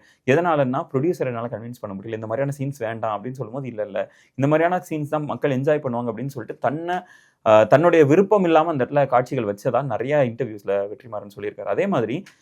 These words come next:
அந்த ட்ரெண்ட் அப்படின்றது ரஞ்சித்தோட வருகைக்கு பின்னாடி வந்து குறையுது.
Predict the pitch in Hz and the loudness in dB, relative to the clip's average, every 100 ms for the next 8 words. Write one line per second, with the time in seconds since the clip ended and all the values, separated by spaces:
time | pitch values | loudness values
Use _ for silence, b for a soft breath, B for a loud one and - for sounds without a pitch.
0 | b - 170 240 180 160 185 185 131 156 | b 2 6 8 6 6 2 2 0 -4
1 | 135 104 160 - _ _ _ _ _ - | -4 -2 -4 -6 _ _ _ _ _ -4
2 | 131 170 220 160 139 120 135 151 120 110 | 2 2 2 4 6 6 4 0 -2 -4
3 | 123 135 113 95 95 120 104 92 110 120 | -2 0 0 -2 -4 -4 -4 -4 -4 -2
4 | 95 | -4